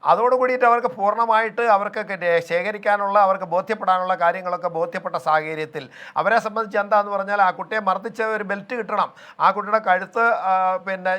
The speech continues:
ഞെരിക്കാൻ വേണ്ടിയിട്ട് അല്ലെങ്കിൽ ആ കുടുക്കാൻ, കുടിക്ക് വലിക്കാൻ വേണ്ടി ഉപയോഗിച്ച ആ, ആ, പ-, പിന്നെ വയറ് കിട്ടണം. ഈ രണ്ട് വയറും ആ കേസിലെ പ്രധാനപ്പെട്ട ഘടകമല്ലേ?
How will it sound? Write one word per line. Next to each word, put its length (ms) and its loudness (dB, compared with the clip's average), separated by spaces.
ഞെരിക്കാൻ 420 -2
വേണ്ടിയിട്ട് 320 -4
അല്ലെങ്കിൽ 360 -6
ആ 40 4
കുടുക്കാൻ, 360 -2
കുടിക്ക് 280 -10
വലിക്കാൻ 320 -4
വേണ്ടി 220 -8
ഉപയോഗിച്ച 380 -12
ആ, 20 2
ആ, 40 6
പ-, 120 -2
പിന്നെ 340 -4
വയറ് 300 4
കിട്ടണം. 300 -8
ഈ 40 -6
രണ്ട് 280 0
വയറും 340 2
ആ 100 2
കേസിലെ 340 -4
പ്രധാനപ്പെട്ട 420 -2
ഘടകമല്ലേ? 500 -2